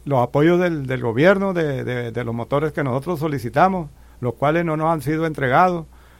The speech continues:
los cuales esa directiva falsa que anda, quieren recoger ese, ese, ese, ese material.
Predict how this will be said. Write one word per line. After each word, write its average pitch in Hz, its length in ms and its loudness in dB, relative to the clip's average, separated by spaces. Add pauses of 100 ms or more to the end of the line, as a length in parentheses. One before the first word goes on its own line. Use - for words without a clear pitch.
(140)
los 127 160 -2
cuales 160 500 4
esa 180 160 0
directiva 160 920 2
falsa 156 400 -2
que 160 120 2
anda, 165 400 2 (340)
quieren 143 300 0
recoger 160 440 -2
ese, 151 560 -2
ese, 151 300 -4
ese, 135 380 -4
ese 151 160 -6
material. 147 600 -2